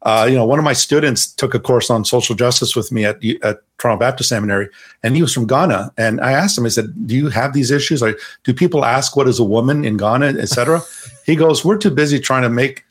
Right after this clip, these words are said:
Speaker 1: trying to survive day by day."
Speaker 2: Yeah.
Speaker 1: He goes, he says, "I don't understand what this obsession is with the West."
Speaker 2: Yeah.
Speaker 1: So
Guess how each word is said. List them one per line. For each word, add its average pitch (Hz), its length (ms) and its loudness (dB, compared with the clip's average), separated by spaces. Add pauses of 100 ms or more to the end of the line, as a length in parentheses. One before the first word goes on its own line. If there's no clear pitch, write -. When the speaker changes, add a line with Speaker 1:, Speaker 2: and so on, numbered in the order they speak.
Speaker 1:
trying 135 160 -2
to - 20 -2
survive 123 380 0
day 123 80 2
by 107 180 0
day." 120 340 0
Speaker 2:
Yeah. 107 200 -4
Speaker 1:
He 92 60 -6
goes, 120 280 -2 (560)
he 151 140 -2
says, 139 180 2
"I 156 100 2
don't 185 200 0
understand 139 560 0
what 131 280 0
this 123 200 0
obsession 117 420 -2
is 98 100 -4
with 104 120 -8
the 101 80 -6
West." 151 320 0
Speaker 2:
Yeah. - 80 -4
Speaker 1:
So 123 220 0